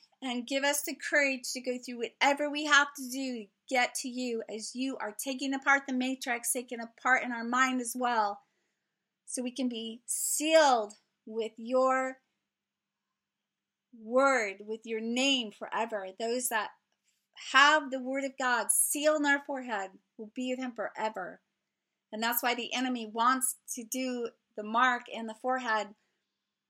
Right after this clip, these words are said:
so that he can be the opposite of that. And people will want that, because the world is gonna get more and more chaotic and dark.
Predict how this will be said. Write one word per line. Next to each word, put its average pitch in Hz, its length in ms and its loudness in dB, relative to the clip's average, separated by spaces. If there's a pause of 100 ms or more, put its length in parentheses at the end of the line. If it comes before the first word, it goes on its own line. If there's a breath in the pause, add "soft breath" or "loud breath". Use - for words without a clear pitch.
(460)
so - 260 -2
that 226 280 4
he 254 200 -4
can 220 300 -6 (220)
be 233 160 -4
the 214 200 -2
opposite 226 680 0 (360)
of 208 180 -12
that. 190 300 -4 (300)
And 214 160 -14
people 262 320 -6
will 240 280 0
want 254 420 2
that, 294 260 2
because 226 400 -10
the 190 180 -8 (100)
world 262 420 0 (440)
is 208 240 -6
gonna 208 260 -4 (140)
get 202 280 -2 (500)
more 254 380 4
and 240 240 0
more 247 220 0
chaotic 226 600 2
and 202 140 -14
dark. 185 320 -6